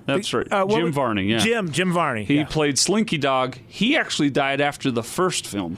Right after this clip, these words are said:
Speaker 2: Now, wasn't he Ernest?
Speaker 1: He did play Ernest,
Speaker 2: Yeah, he
Speaker 1: yes.
Speaker 2: was Ernest.
Speaker 1: A-, and they've had,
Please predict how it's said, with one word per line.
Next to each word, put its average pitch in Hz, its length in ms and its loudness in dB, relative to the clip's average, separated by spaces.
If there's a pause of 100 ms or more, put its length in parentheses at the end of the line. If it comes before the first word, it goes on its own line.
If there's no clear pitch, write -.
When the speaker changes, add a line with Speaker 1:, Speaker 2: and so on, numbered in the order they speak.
(120)
Speaker 2:
Now, 220 120 0
wasn't 302 300 2
he 240 200 4
Ernest? 160 560 -2
Speaker 1:
He 139 140 2
did 131 320 -2
play 139 200 0
Ernest, 120 300 0
Speaker 2:
Yeah, 170 160 2
he 135 60 0
Speaker 1:
yes. 165 60 2
Speaker 2:
was 160 120 2
Ernest. 123 440 -2 (260)
Speaker 1:
A-, - 60 -4
and 139 500 0
they've 139 200 0
had, 165 500 0